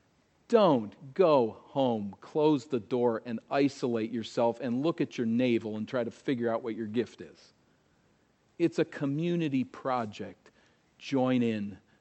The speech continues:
to the life of the church, and it will become evident to you, and it will become evident to others. And where their assessment might differ with yours, be at peace with that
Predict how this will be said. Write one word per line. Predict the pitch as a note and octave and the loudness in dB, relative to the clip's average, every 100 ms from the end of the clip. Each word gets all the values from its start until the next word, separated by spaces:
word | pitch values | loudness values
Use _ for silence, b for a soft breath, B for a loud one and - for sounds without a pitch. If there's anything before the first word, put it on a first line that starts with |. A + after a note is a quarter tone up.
| - | -8
to | A#2 | -4
the | G#2+ | -4
life | A2 G#2+ - | -6 -8 -10
of | G2+ | -12
the | G2+ | -12
church, | - G#2+ E2+ - - - _ _ _ _ | -12 -10 -10 -14 -20 -20 _ _ _ _
and | A#2 A2+ | -4 0
it | B2+ | 0
will | B2+ | 0
become | A#2 A2+ A#2+ A2+ - | -2 -6 -6 -6 -4
evident | B2 A#2 A2 G#2 - - | -4 -4 -6 -10 -14 -14
to | G#2+ | -12
you, | F2+ F#2+ G#2 D#3+ A#3 - _ _ _ _ _ _ _ _ _ _ _ _ - | -10 -6 -2 -2 -4 -8 _ _ _ _ _ _ _ _ _ _ _ _ -8
and | A#2+ B2 | -2 0
it | A#2 | 0
will | A2 | -2
become | A2+ - A2+ A2+ | -4 -6 -6 -2
evident | A#2 A2 G#2 G2+ - _ _ _ - | -4 -4 -8 -10 -14 _ _ _ -10
to | A2+ G2+ | -8 -6
others. | F2+ - - - _ _ _ _ _ _ _ _ _ _ _ _ _ _ _ b b b b | -10 -18 -20 -20 _ _ _ _ _ _ _ _ _ _ _ _ _ _ _ b b b b
And | C#3+ C3 | 0 4
where | C#3+ C3+ | 6 6
their | C3 F3+ A#3 | 6 4 4
assessment | - - B2+ A#2 - E3 E3 | 0 -4 -4 -4 -6 -8 -4
might | A#2+ C3+ E3 G#2 | -2 -2 -4 0
differ | C3+ C#3 - F#3 | 2 2 0 -2
with | G3+ F#3+ C3+ | 0 -2 -4
yours, | G#2+ B2+ D#3 | -4 -2 -4
be | A#2 C#3+ E3+ | -6 -2 0
at | F#3 | 0
peace | - A#3+ A3+ - | -4 -4 -4 -6
with | B2 - | -10 -10
that | - F2+ - | -12 -14 -16